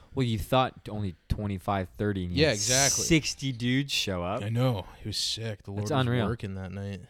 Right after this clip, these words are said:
Speaker 1: That's cool. So you guys just chill the whole time?
Speaker 2: Yeah, just vibing out in the backyard. Got a little patio, some nice string lights.
Speaker 1: Come on.
Speaker 2: Yeah, good music going.
Speaker 1: That's sick.
Speaker 2: Barbecue's going. It was a good time.
Speaker 1: That's rad, man.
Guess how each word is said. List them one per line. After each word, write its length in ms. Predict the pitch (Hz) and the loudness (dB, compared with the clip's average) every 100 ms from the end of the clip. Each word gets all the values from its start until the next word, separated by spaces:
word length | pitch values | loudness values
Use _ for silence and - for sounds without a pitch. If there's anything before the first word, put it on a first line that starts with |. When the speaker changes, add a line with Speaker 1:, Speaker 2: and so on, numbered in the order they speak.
| - | -6
Speaker 1:
That's 140 | 110 | -6
cool. 180 | - 143 | 2 2
So 140 | 117 120 | 2 0
you 80 | |
guys 180 | 120 135 | 4 6
just 160 | 120 113 | 4 0
chill 220 | - 123 | 0 2
the 80 | 123 | 2
whole 140 | 120 | 2
time? 300 | 113 113 190 - | 2 -2 -2 -6
Speaker 2:
Yeah, 220 | 120 175 | -6 -6
just 260 | 110 113 - | -8 -14 -10
vibing 340 | 127 127 127 | -8 -6 -6
out 80 | 139 | -6
in 60 | 123 | -8
the 60 | |
backyard. 560 | 123 127 123 113 120 131 _ _ _ _ _ - | -6 -6 -6 -8 -8 -10 _ _ _ _ _ -10
Got 120 | 117 | -6
a 40 | |
little 180 | 120 127 | -2 -2
patio, 500 | - 107 110 117 120 | -2 -4 -2 -2 -4
some 220 | 120 113 | -6 -10
nice 180 | 113 110 | -10 -10
string 360 | - 110 107 113 | -10 -12 -12 -12
lights. 420 | 113 117 - - | -12 -14 -16 -16
Speaker 1:
Come 200 | - 135 | -6 -2
on. 380 | 151 170 151 95 - | 0 0 0 -2 -6
Speaker 2:
Yeah, 200 | 120 120 107 _ _ | -8 -8 -10 _ _
good 120 | 117 | -12
music 360 | 117 120 117 117 | -8 -8 -8 -8
going. 440 | 117 113 117 123 - - | -6 -6 -6 -8 -14 -14
Speaker 1:
That's 180 | - 90 | -12 -10
sick. 320 | - 92 - - - - | -6 -6 -6 -14 -20 -14
Speaker 2:
Barbecue's 460 | - 120 117 123 117 | -6 -6 -6 -6 -8
going. 200 | 127 123 | -6 -8
It 20 | |
was 100 | 123 | -8
a 40 | 117 | -8
good 200 | 123 120 | -10 -6
time. 340 | 117 127 104 - | -2 -2 -4 -8
Speaker 1:
That's 200 | 113 - | -10 -2
rad, 240 | 110 107 | 0 2
man. 220 | 104 104 | 0 -6